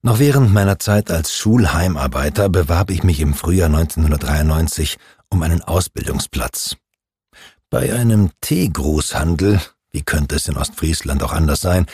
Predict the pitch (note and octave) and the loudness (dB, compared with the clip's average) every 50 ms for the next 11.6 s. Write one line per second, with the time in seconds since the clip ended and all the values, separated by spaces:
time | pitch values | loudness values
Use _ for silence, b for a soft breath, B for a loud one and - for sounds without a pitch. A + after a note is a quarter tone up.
0 | B B B B - F#2 A2+ A#2+ A2+ - A#2 G2 G2 - - - A#2 A2 G2 E2+ | B B B B -2 0 0 0 2 2 0 0 0 -2 -2 0 0 2 2 2
1 | D#2 C#2+ - - - C2 C2 - - C#2 B1+ C2+ B1+ - - B1+ B1+ B1+ - - | 0 0 -2 -2 -4 -4 -4 -4 -4 -2 -2 -2 -2 -2 -4 -4 -4 -6 -6 -8
2 | - _ _ _ _ _ _ _ _ _ _ _ _ _ _ _ - C#3+ A#2 - | -8 _ _ _ _ _ _ _ _ _ _ _ _ _ _ _ -2 -2 -2 -2
3 | - G2 E2+ G#2 A#2 A#2+ A2+ B2 A#2 G2+ - - G2+ F2+ - - F2 F2+ F#2 - | -2 0 2 2 2 2 4 4 4 2 2 0 -2 -2 -2 -2 -2 0 0 0
4 | - - E2 - E2+ E2 D#2+ D2 D#2+ D2 D2+ D#2+ D#2+ D#2 B B B B B _ | 0 -2 0 0 0 0 2 2 2 2 2 2 2 0 B B B B B _
5 | - - - - A#2+ - - - - - F#2 - - - - - C#2 D2 C2+ B1+ | -6 -6 -4 -4 -6 -6 -6 -4 -4 -2 -2 -2 -2 -4 -2 -2 0 0 0 -2
6 | - - - - - - - _ _ _ _ _ _ _ _ _ _ _ - - | -4 -6 -8 -10 -12 -12 -14 _ _ _ _ _ _ _ _ _ _ _ -12 -4
7 | - G2+ A2+ - - - D2 C2+ - D2 - - - - _ _ _ - - - | -2 0 0 0 -2 -4 -4 -4 -6 -6 -6 -6 -8 -10 _ _ _ -6 -6 -4
8 | - - E2+ D2 - - - - - - B B B B B B B B B2+ C3 | -2 -2 -2 -2 -2 -4 -6 -6 -6 -8 B B B B B B B B 2 4
9 | A2 C3+ C3 F#2+ - - F#2+ D#2+ F#2+ A#2 A#2 - A#2+ G#2+ G2 F2+ - - _ _ | 4 4 4 2 2 0 0 2 2 0 2 2 2 2 2 0 -2 -4 _ _
10 | _ _ _ _ G2 F2+ - - F#2+ F#2+ - C#3+ C#3 C3+ C3 A2 - - - G2 | _ _ _ _ -4 -4 -2 -2 -4 -2 -2 0 0 2 0 0 0 -2 -4 -2
11 | - E2+ D#2+ F#2+ F#2+ F#2+ D#2 B1+ A1+ A1 - | -2 0 2 2 4 4 2 2 0 -4 -8